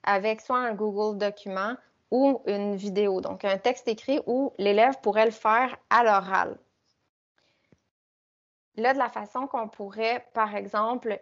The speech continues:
l'évaluer, euh, c'est ça, troisième cycle primaire, euh, cette tâche-là. Donc, les tâches que je pourrais annoncer à l'élève, puis dire, ben, ça va être évalué. Euh, ma tâche deux, par exemple, créer un réseau conceptuel. C'est sûr que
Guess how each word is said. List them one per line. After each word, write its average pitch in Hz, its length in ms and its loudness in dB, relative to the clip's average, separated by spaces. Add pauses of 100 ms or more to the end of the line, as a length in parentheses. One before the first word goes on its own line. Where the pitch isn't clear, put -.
l'évaluer, 202 640 -2 (160)
euh, 190 260 -4
c'est 190 120 -14
ça, - 180 -12
troisième 220 340 0
cycle 247 200 -10
primaire, 208 460 -8
euh, 185 120 0
cette 190 300 -8
tâche-là. 196 420 -6 (640)
Donc, 214 220 4
les 220 220 4
tâches 269 360 4
que 233 100 0
je 220 80 -8
pourrais 208 240 -6
annoncer 208 440 -2
à 233 100 2
l'élève, 214 480 0
puis 208 100 -12
dire, 220 380 0 (120)
ben, 190 320 0
ça 190 200 -2
va 214 160 0
être 208 100 -6
évalué. 196 720 0 (800)
Euh, 196 420 2
ma 190 200 0
tâche 190 320 2
deux, 226 180 2
par 226 140 -2
exemple, 220 260 -2
créer 214 240 -2
un 208 160 2
réseau 202 320 0
conceptuel. 208 920 0
C'est - 220 -2
sûr 269 500 0
que 240 280 2